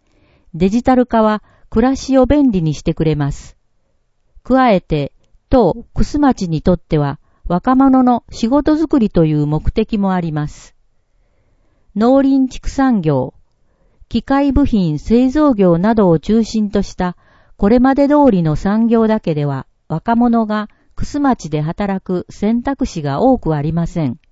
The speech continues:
楠町のデジタル化推進は、若者が求める職業を増やすことで、移住定住につながると考えての方針です。決してパソコンやスマートフォンなどの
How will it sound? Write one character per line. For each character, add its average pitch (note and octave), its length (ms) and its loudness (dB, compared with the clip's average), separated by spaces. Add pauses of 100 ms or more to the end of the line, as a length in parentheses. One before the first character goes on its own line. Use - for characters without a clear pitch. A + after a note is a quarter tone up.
(540)
楠 - 240 -6
町 B3+ 300 -2
の C#3+ 280 -6
デ E3+ 180 -4
ジ G#3 140 -8
タ C4+ 140 0
ル C4+ 100 -2
化 B3+ 140 -4
推 B3 300 -2
進 D#3 320 -6
は、 C3+ 200 -8 (400)
若 G3 280 -2
者 C4 260 2
が B3 120 0
求 A#3+ 280 0
め B3 160 0
る C#3 200 -4
職 A#3 340 -2
業 G3 260 4
を C#3+ 60 0
増 F3 100 -2
や G#3 140 0
す - 120 -16
こ E3 120 -4
と D#3 140 -4
で、 C#3 200 -6 (400)
移 G3 140 -2
住 B3+ 340 0
定 B3+ 320 2
住 C4 220 0
に A#3+ 180 0
つ - 120 -10
な A#3+ 160 2
が B3 120 -2
る B3 80 -2
と E3 160 -4
考 G3 280 -2 (100)
え G#3+ 120 0
て D#3 120 -4
の C#3+ 120 -2
方 D3 220 -2
針 D3+ 260 -6
で C#3+ 160 -6
す。 - 240 -20 (640)
決 G#3 220 -4
し - 100 -18
て G#3 280 -4 (260)
パ G3+ 120 0
ソ C4 160 0
コ C4 140 0
ン B3+ 80 2
や A#3+ 180 0
ス - 160 -8
マ C4+ 160 0
ー - 20 -10
ト D4 140 -2
フ C4 100 -2
ォ A3 40 2
ン F#3 120 0
な F#3 120 0
ど D#3+ 140 -4
の D3 220 -4